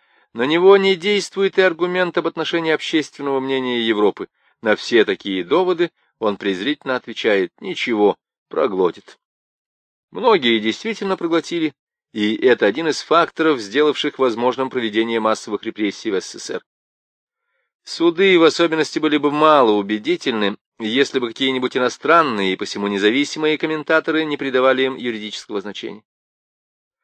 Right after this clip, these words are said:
А еще до середины тридцатых годов иностранное вмешательство могло привести и приводило к определенным результатам,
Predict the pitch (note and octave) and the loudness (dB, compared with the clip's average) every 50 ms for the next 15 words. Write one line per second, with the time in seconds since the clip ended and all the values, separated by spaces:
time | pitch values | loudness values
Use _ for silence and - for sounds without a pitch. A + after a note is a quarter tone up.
0 | _ _ _ _ _ _ _ _ _ - A#2 B2+ C#3+ D3 C3+ - - E3 D#3+ D3+ | _ _ _ _ _ _ _ _ _ 0 4 4 4 4 2 2 4 6 4 6
1 | C#3 F#3 A3 A3+ - - A3+ A3+ A3+ F3 F#3+ G3 G3+ G3 G3 G3 G3 - - E3+ | 8 6 6 6 4 -2 -6 -6 -4 -2 0 0 0 0 -2 -4 -6 0 0 0
2 | E3 - F3+ F3 D#3+ F#3 F3+ C#3+ D#3 D#3+ D3 - - F3 E3+ D#3+ D3 - - C#3 | 2 2 0 0 2 0 2 2 2 2 2 0 -2 0 0 0 -2 0 2 2
3 | C#3+ C#3+ C#3+ D3 D3+ D#3 D#3 C#3+ C3+ D#3 C#3+ - - C3+ C3 C3+ - C#3 C3 - | 2 2 2 0 -2 -2 -2 -2 -4 -4 -4 -2 0 0 -2 -2 -4 -10 -12 -12
4 | - D3 D3+ D#3 D#3 - - C#3 C#3 C#3 B2+ A2+ B2 B2 A#2+ B2 C#3 C#3 D3 C#3 | -6 -4 -4 -4 -4 -8 -10 -4 -4 -4 -2 0 0 0 0 0 -4 -6 -6 -6
5 | - - - E3+ D#3 A#2+ - A2+ G#2 G#2 F#2+ F2+ F#2 A2 A#2+ B2+ C#3+ C#3+ - A#2+ | -8 -10 -6 -6 -6 -4 -2 -2 -2 -2 -2 -2 -4 -4 0 0 0 0 -2 -6
6 | G2 G2 F2+ F#2 F#2 F#2+ G#2 A2 A#2 A2+ A#2 B2 A#2 D3+ D3+ - - G#3+ G#3 - | -14 -12 -10 -4 -2 -2 -2 -2 -4 -4 -6 -6 -6 -8 -10 -6 -6 -6 -6 -6
7 | - G#2+ - | -8 -14 -14